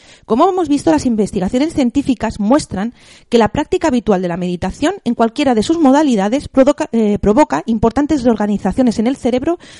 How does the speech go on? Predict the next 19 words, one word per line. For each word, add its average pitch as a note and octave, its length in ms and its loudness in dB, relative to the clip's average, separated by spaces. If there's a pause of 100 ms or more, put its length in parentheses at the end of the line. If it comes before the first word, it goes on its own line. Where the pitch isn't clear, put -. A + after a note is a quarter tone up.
(160)
tanto A#3+ 240 4
a - 20 4
nivel A#3 240 6
funcional B3+ 500 2
como A#3 200 0
en G#3+ 40 0
el F#3+ 120 0
plano C#4 200 0
estructural. A#3 640 -2 (240)
Eso E3 180 -8
es G3+ 80 -6
un G3 120 -2
hecho. - 320 -6 (1160)
Vamos, C#4 240 -2
lo D4+ 80 4
diré F4 140 2
de F#4+ 80 2
otra D4 140 -2
manera. C#3 400 -4